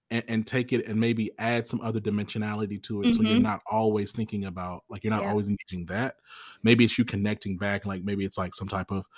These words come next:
Speaker 1: hybrid product thing, or there's
Speaker 2: Yeah.
Speaker 1: some brand or market. Like, there's other ways to kinda, like, kinda, like, deconcentrating the,
Speaker 2: Mm-hmm.
Speaker 1: it, it feels,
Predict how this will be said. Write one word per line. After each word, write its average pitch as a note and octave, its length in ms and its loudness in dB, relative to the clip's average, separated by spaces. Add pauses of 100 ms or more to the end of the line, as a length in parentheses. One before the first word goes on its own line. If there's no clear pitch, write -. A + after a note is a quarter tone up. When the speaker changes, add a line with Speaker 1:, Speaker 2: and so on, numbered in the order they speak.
(240)
Speaker 1:
hybrid G#2+ 360 0
product C#3+ 420 6
thing, F#2 340 2
or F2 280 -2
there's G#2 180 4
Speaker 2:
Yeah. - 80 2
Speaker 1:
some G#2+ 180 6
brand A2+ 560 4
or G2 60 0
market. A2+ 340 0
Like, A#2 120 -2
there's C#3 240 10 (400)
other D#3 240 12
ways B2+ 360 10
to A#2+ 120 -4
kinda, B2 200 2
like, G#2 440 -4 (540)
kinda, F3 220 4
like, A#2+ 200 2
deconcentrating B2+ 920 0
the, G2 160 -2
Speaker 2:
Mm-hmm. G#3 400 0 (100)
Speaker 1:
it, D#3 160 -4
it D3+ 160 0
feels, F3 380 10